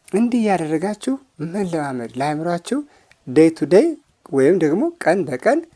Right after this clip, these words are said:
መንገር፣ ማሳየት፣ ማሳወቅ አለባችሁ። ከመቀጥለን የአማርኛ ፊደሎች ገበታችን ላይ ወርታ ስንቆጥር ሀ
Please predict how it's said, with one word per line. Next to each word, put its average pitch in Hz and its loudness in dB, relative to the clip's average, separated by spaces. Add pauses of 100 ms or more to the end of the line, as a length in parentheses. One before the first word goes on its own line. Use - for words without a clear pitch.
(480)
መንገር፣ 127 2 (320)
ማሳየት፣ 123 -8 (140)
ማሳወቅ 135 -6
አለባችሁ። 104 -10 (540)
ከመቀጥለን 170 2 (460)
የአማርኛ 131 0 (100)
ፊደሎች 120 -4
ገበታችን 117 -6
ላይ 165 4 (560)
ወርታ 139 2
ስንቆጥር 117 -2 (180)
ሀ - -14